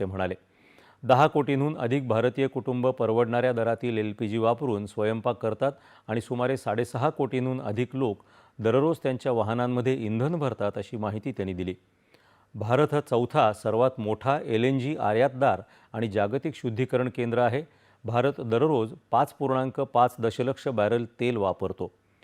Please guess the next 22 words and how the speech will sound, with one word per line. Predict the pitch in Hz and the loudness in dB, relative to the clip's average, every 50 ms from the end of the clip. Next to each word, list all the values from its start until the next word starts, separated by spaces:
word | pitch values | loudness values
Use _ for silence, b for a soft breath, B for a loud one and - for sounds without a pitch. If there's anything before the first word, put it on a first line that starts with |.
| b b b b b b b b b - | b b b b b b b b b -2
ऊर्जा | 127 131 135 123 143 170 170 | 0 0 2 4 4 4 4
ही | 151 139 156 | 4 2 0
नव्या | 143 123 120 135 151 | 0 2 4 4 4
भारताचा | 143 127 123 127 131 - 135 123 - 135 120 110 | 4 4 2 2 2 2 0 0 2 2 4 4
आधार | 104 107 120 147 165 | 4 4 4 2 2
आहे | 160 127 113 113 107 | 2 2 2 0 0
आणि | 107 110 107 | -2 -2 -4
हीच | 101 110 143 160 - | -4 -4 -4 -4 -4
ऊर्जा | 190 139 123 113 104 107 98 | -2 -2 -2 0 2 0 0
उद्योगांना | 98 95 113 113 110 113 123 120 120 120 123 123 120 | 0 -2 -6 -4 -2 -2 -2 0 0 -2 -2 -4 -4
सामर्थ्य | - - 104 104 113 131 135 - 139 | -4 -4 -4 -2 0 -2 -2 -2 -4
देते, | 131 135 135 - 139 139 135 | -4 -4 -4 -4 -4 -2 -2
लोकांना | 117 107 101 - 107 107 107 | -2 -2 -2 -2 -2 -2 -2
जोडते | 104 92 104 107 120 127 - 156 110 95 95 B B B B B | -4 -2 -2 -2 -2 -2 -2 -2 -2 -2 -4 B B B B B
आणि | 113 110 113 113 | -4 -2 -2 -2
एकशे | 107 - - 139 | -4 -4 -6 -8
चाळीस | 107 - 110 107 135 170 147 | -4 0 0 2 2 0 -2
कोटी | - - 135 113 131 | -4 -4 -4 -4 -4
भारतीयांच्या | 127 110 104 107 113 113 - 120 120 135 143 135 - 117 101 95 98 b b b b b | -4 -2 -2 0 -2 -2 -2 -2 -2 -2 -2 -4 -6 -6 -6 -6 -8 b b b b b
आकांक्षा | 101 98 104 - 120 120 120 - - 123 | -4 -2 0 0 0 0 0 -2 -2 -4
पूर्ण | 107 - - 139 165 180 165 | -2 -2 -2 -2 0 0 0
करते, | - 131 110 92 - 98 95 95 - | -2 -4 -4 -4 -4 -6 -6 -8 -10